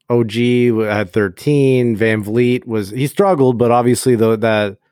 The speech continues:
ninety seconds where he had, you know, nine points was, was quite, was incredible. So he ended up with twenty-one, but he was three of thirteen from three, seven of twenty-two overall,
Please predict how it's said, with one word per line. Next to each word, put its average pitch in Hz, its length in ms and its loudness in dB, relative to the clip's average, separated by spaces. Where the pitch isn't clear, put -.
ninety 135 380 0
seconds 127 500 -2
where 101 140 -2
he 104 80 -2
had, 98 540 -4
you 101 80 -4
know, 95 60 -2
nine 104 360 -2
points 98 540 -4
was, 92 380 -8
was 95 260 -4
quite, 101 440 -2
was 98 160 -2
incredible. 87 560 -4
So - 120 -4
he 131 100 2
ended 135 180 4
up 110 100 0
with 95 100 -8
twenty-one, 110 460 0
but 104 80 -2
he 131 80 0
was 139 140 0
three 139 260 0
of - 80 -4
thirteen 110 460 -2
from 90 180 -14
three, 95 340 -4
seven 101 300 -4
of 90 80 -10
twenty-two 107 680 -6
overall, 104 840 -2